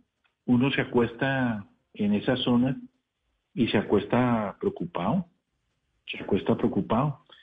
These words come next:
Y eso que uno lleva no muchos, no mucho cuerpo de seguridad. Además, yo vivo a caballo, imagínense que si pasa algo, pues no, me toca ir corriendo al caballo y yo no conozco la zona.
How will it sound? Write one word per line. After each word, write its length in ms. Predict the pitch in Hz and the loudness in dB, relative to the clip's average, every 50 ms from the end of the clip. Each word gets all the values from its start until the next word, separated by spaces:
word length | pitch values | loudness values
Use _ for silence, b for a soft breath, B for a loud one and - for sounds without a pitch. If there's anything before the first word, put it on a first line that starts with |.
| b b b b b - | b b b b b 0
Y 120 | - 113 | 2 2
eso 200 | 107 101 120 117 | 4 4 2 -2
que 120 | 120 - 123 | 0 2 2
uno 160 | 117 117 113 | 4 4 4
lleva 480 | 110 113 110 110 113 113 113 117 117 _ _ _ _ _ _ _ _ _ _ _ _ _ _ _ _ - | 4 4 4 4 2 2 0 -2 -6 _ _ _ _ _ _ _ _ _ _ _ _ _ _ _ _ -8
no 220 | - 131 131 139 139 | -4 -2 0 0 0
muchos, 500 | 139 135 131 123 - 139 123 120 107 - - - - - _ - | 0 -2 -2 -2 0 0 2 2 0 -2 -4 -10 -12 -16 _ -6
no 220 | 117 113 113 107 | -2 0 2 4
mucho 560 | 110 113 113 110 113 - 117 110 107 104 101 101 - | 4 2 2 0 -2 -2 0 2 2 2 0 -2 -2
cuerpo 420 | - 117 107 104 - - 107 107 | 0 0 0 0 0 0 2 2
de 140 | 104 98 95 | 2 2 0
seguridad. 380 | - 98 95 98 95 98 107 120 | 0 0 0 2 2 2 2 2
Además, 260 | 123 110 107 107 101 | 0 0 0 0 0
yo 120 | 107 107 | 0 2
vivo 160 | 110 117 123 | 2 2 2
a 80 | 131 131 | 0 -2
caballo, 540 | - 113 107 107 110 113 113 127 131 135 - _ - | -2 -2 -2 0 0 0 0 0 -2 -2 -6 _ -6
imagínense 600 | - 110 101 101 98 107 110 120 113 127 113 - | -4 -2 0 0 0 0 -2 -2 -2 -4 -8 -6
que 260 | - 107 98 101 - _ _ - - | -4 -4 -4 -4 -8 _ _ -6 -2
si 100 | 110 104 | -2 0
pasa 320 | - 110 107 104 - 117 | 0 0 -2 0 2 2
algo, 220 | 120 123 131 131 | 2 2 2 0
pues 140 | 135 127 104 | 0 0 -2
no, 200 | 98 107 117 127 | 0 0 0 0
me 100 | 127 107 | -2 -4
toca 260 | - - 107 - 135 | -4 -6 -4 -2 0
ir 140 | 120 113 110 | 0 0 0
corriendo 320 | - 123 120 127 127 120 127 | 0 -2 -2 0 0 0 0
al 100 | 127 123 | -2 -2
caballo 380 | - 104 107 110 113 117 123 | -2 -2 0 0 2 2 0
y 60 | 123 | 0
yo 120 | 113 113 110 | -2 -4 -6
no 120 | 113 113 | -6 -6
conozco 440 | - - 117 110 110 104 - - 110 | -2 0 0 0 0 -2 0 0 0
la 120 | 104 95 | 0 0
zona. 280 | - 120 135 123 - - | 2 2 0 0 0 -4